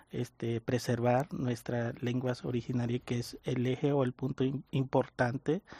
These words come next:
que estamos ahorita, este, dando a conocer, ¿no? a, a la comunidad internacional. Y a través de, de este espacio que nos brinda, también nos permite hacer una reflexión de conciencia de que es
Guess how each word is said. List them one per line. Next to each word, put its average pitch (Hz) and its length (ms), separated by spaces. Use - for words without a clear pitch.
que - 80
estamos 120 540
ahorita, 120 720
este, 120 720
dando 120 800
a - 100
conocer, 131 580
¿no? 123 260
a, 127 280
a 123 140
la 117 100
comunidad 123 360
internacional. 117 800
Y 131 120
a 120 80
través 131 440
de, 139 320
de 127 160
este 143 220
espacio 131 680
que - 140
nos 120 220
brinda, 139 380
también 123 280
nos 139 140
permite 123 500
hacer 120 240
una 120 200
reflexión 120 800
de 113 120
conciencia 135 800
de 120 100
que 120 280
es - 180